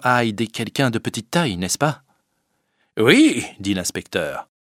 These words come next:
La jeune domestique nous a décrit un homme très petit, avec un regard méchant. » mister Utterson réfléchit, puis il dit, « Si vous voulez me suivre, je peux vous conduire chez mister Hyde. »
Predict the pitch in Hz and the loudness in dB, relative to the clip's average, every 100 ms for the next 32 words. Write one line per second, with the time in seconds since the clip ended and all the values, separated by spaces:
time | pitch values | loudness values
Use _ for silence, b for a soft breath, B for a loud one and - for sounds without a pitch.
0 | _ _ _ _ _ _ - 113 127 185 | _ _ _ _ _ _ -4 2 4 6
1 | 156 160 151 - 208 139 156 156 151 143 | 6 6 4 4 2 6 6 6 6 4
2 | - 143 135 139 131 104 117 123 123 - | 6 8 8 8 6 4 4 4 4 4
3 | 165 226 269 208 127 127 127 123 120 139 | 6 6 8 8 6 6 6 4 6 6
4 | 165 127 127 127 - - - _ _ _ | 6 4 4 4 4 2 -8 _ _ _
5 | _ _ _ _ _ - 98 - 110 98 | _ _ _ _ _ -12 -8 0 0 0
6 | 90 92 - 147 92 - 95 - 190 185 | -2 -4 0 0 -2 -6 -2 0 0 -2
7 | - 127 110 113 107 110 180 185 _ _ | 0 0 0 -2 -4 -2 -2 -2 _ _
8 | _ _ _ _ _ - 135 135 139 151 | _ _ _ _ _ 0 2 4 6 6
9 | 143 127 - 151 165 160 165 b b b | 6 6 4 4 4 4 0 b b b
10 | - 113 143 147 156 156 151 - 139 123 | -8 2 2 2 -2 -2 -2 2 2 2
11 | 127 123 117 - 113 107 104 - 90 - | 2 2 2 0 0 -2 -2 -4 -6 -4
12 | 82 71 71 - | -6 -6 -10 -18